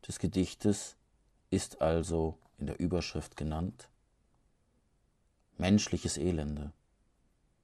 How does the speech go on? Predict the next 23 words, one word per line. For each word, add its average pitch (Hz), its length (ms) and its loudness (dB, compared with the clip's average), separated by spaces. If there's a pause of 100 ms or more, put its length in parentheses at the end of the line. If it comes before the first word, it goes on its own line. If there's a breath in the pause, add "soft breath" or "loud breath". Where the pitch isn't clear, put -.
(440)
Die 95 80 -2
ständige 123 460 10
Auseinandersetzung 107 920 6
des 80 200 -2
Menschen 98 420 0
mit 95 140 0
seinem 87 340 0
eigenen 92 720 0
Tod, 85 380 -2
mit 82 100 -8
seinem 73 240 -6
eigenen 85 440 0
Vergehen, 78 600 -6 (400 soft breath)
mit - 100 -12
seiner 80 200 0
Vergänglichkeit. 82 1000 0 (1200)
Ein 82 100 -4
Fachbegriff 113 540 8
hierfür 113 300 6
könnte 113 320 6
auch 101 80 4
sein 95 380 2 (200)
Kontingenz, 104 960 4